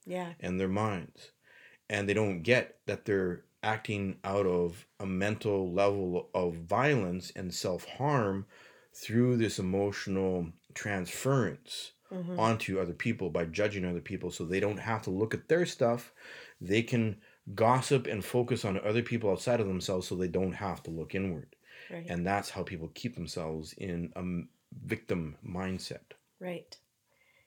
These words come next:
Speaker 1: Yeah, 'cause lately, like, in the last month that we've been going through things, and I've been doing a lot of emotional purging, I haven't been on social media <laughs> much, 'cause every time I go on,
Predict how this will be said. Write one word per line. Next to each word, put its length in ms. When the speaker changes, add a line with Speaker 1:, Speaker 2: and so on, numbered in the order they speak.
Speaker 1:
Yeah, 220
'cause 260
lately, 460
like, 200
in 120
the 80
last 320
month 240
that 100
we've 140
been 140
going 260
through 260
things, 440
and 140
I've 180
been 140
doing 200
a 100
lot 200
of 160
emotional 460
purging, 500
I 40
haven't 320
been 120
on 140
social 300
media 280
<laughs> 120
much, 260
'cause 140
every 340
time 400
I 80
go 240
on, 240